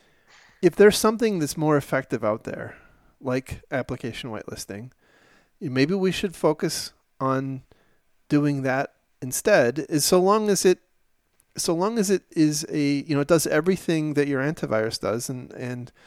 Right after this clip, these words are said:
and more. I know it's uncomfortable, right? And, and it,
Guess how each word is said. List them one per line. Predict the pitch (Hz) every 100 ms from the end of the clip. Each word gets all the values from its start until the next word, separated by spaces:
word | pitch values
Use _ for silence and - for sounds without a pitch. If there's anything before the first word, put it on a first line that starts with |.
| - _ _ _ _ _ -
and | 131 139
more. | 208 151
I | 104
know | 127 151
it's | 156
uncomfortable, | 160 156 190 233 - 135 127 190 - _ _ _ _ _ _ _ _
right? | 151 170 - _ - - - _ - - _ _ -
And, | 139 139 -
and | 135
it, | 139